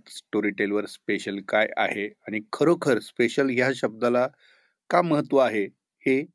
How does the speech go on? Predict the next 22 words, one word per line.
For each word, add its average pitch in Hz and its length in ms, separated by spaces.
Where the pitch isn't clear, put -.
आज 123 280
तुम्हाला 110 400
आमच्या 110 240
गप्पा 113 300
जेव्हा 131 220
सुरू 147 260
होतील, 113 360
तेव्हा - 400
नक्कीच 117 460
लक्षात 123 340
येणार 107 240
आहे. 139 100
आणि 113 300
त्यासाठी 131 520
माझ्यासोबत 113 460
गप्पा 104 340
मारणार 107 360
आहेत 131 220
प्रसाद 147 320
मिराजदार. 110 580
प्रसाद, 175 240
स्वागत. 127 360